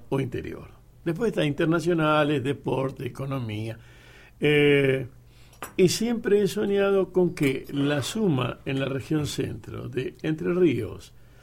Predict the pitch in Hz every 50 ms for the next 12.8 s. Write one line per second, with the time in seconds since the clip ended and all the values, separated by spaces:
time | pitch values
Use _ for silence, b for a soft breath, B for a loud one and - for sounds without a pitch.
0 | b b b b b - - 147 147 139 - 165 156 - 160 147 - - - -
1 | 139 - - 160 147 120 107 107 104 92 90 - 101 - - - - - - 123
2 | 143 156 175 180 170 156 147 - - 135 127 127 123 117 107 107 104 - 120 -
3 | - 120 123 139 156 151 131 135 139 - - 147 143 143 160 147 147 165 160 165
4 | 165 196 196 180 175 196 190 180 190 208 208 196 B B B B B B B B
5 | 320 - - - 302 - 254 - 240 226 220 220 220 202 - - - 202 202 202
6 | 185 190 185 - 196 196 190 190 190 196 196 196 196 208 202 175 - - 180 180
7 | 180 180 208 208 208 - - 175 151 156 156 165 175 185 185 180 180 127 143 175
8 | 190 185 180 175 - - - - - - - - - 147 143 160 160 160 160 160
9 | 160 160 139 - 143 147 151 160 160 143 131 139 151 151 156 156 151 160 151 175
10 | 190 185 131 151 170 160 156 196 202 208 185 B B B B B B B B -
11 | - - 147 143 143 127 123 139 143 147 151 151 135 113 143 143 139 135 123 143
12 | 147 143 127 131 131 - - - 117 113 123 120 131 - -